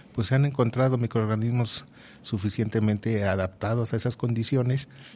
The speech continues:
y esas condiciones, pues, les dan ciertas ventajas o ciertos rasgos, eh, moleculares que podemos estudiarlos y reconocerlos. La genómica y otras, este, áreas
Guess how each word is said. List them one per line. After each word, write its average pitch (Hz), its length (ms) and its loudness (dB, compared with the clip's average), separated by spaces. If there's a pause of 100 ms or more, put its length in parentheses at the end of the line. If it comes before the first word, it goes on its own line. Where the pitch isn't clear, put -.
(120)
y 120 60 2
esas 131 180 2
condiciones, 123 500 0
pues, 113 200 -2
les 104 160 -2
dan 117 320 2
ciertas 113 400 2
ventajas 104 640 -2 (140)
o 98 100 0
ciertos - 680 -4 (220)
rasgos, 110 640 2 (540)
eh, 92 400 0 (160)
moleculares 110 1000 0 (560)
que 104 120 4
podemos 110 600 0
estudiarlos 110 840 -2
y 107 120 -4
reconocerlos. 131 680 0 (400)
La 110 140 4
genómica 135 880 4
y 101 500 0
otras, 104 420 0
este, 95 540 -2 (640)
áreas 104 520 0